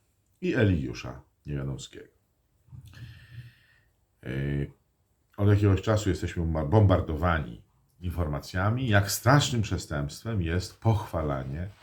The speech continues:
zabójstwa Gabriela Narutowicza.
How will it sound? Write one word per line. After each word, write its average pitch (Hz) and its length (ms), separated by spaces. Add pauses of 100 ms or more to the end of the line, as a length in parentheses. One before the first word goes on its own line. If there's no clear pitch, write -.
(520)
zabójstwa 76 1000 (100)
Gabriela 67 760 (460)
Narutowicza. - 600